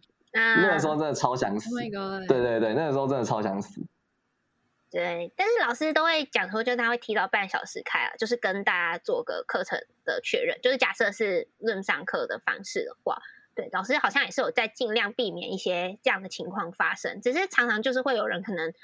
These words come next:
Speaker 1: 断网就会掉出去，对。
Speaker 2: 嗯，而且其实我，我不知道是因为我是交换学生的关系还是怎样，就是我前几堂上课的时候，我超常没有收到资讯，所以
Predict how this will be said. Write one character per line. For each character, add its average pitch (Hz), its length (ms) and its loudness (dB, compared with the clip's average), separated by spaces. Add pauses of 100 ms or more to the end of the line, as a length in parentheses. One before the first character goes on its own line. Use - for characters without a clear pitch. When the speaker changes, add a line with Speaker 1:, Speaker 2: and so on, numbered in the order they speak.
(180)
Speaker 1:
断 220 200 4
网 139 200 -4
就 202 80 0
会 208 180 2
掉 160 180 2
出 - 180 -4
去， - 340 -8 (320)
对。 - 180 -6
Speaker 2:
嗯， 120 480 0 (560)
而 165 100 2
且 180 200 0
其 139 160 2
实 143 80 2
我， 107 340 0 (540)
我 143 80 8
不 143 60 4
知 190 40 4
道 233 100 2
是 233 140 0
因 247 80 2
为 180 80 0
我 113 60 2
是 147 100 2
交 160 160 0
换 160 140 0
学 117 80 2
生 131 180 2
的 120 60 2
关 113 180 2
系 120 80 2
还 101 100 0
是 113 80 2
怎 113 280 -2
样， 101 120 0
就 110 80 0
是 135 140 2
我 107 380 -2 (180)
前 113 340 0
几 113 200 0
堂 98 180 0
上 107 220 0
课 104 160 0
的 95 80 0
时 107 100 -2
候， 101 60 2
我 95 180 0
超 117 400 -2
常 101 300 0
没 104 80 0
有 98 100 -2
收 98 220 0
到 98 140 0
资 - 200 -4
讯， - 260 -4 (440)
所 - 160 2
以 139 340 0